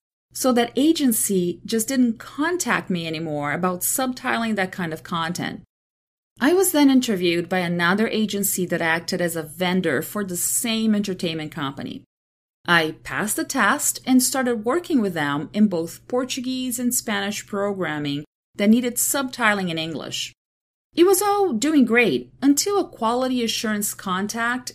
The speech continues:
started to kind of trash my work. That happens sometimes, especially when you have the opportunity of signing your work and people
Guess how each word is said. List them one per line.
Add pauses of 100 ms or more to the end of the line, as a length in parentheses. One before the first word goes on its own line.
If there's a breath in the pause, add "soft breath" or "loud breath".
started
to
kind
of (280)
trash
my
work. (680)
That
happens
sometimes, (320)
especially
when
you
have
the
opportunity
of
signing
your
work
and
people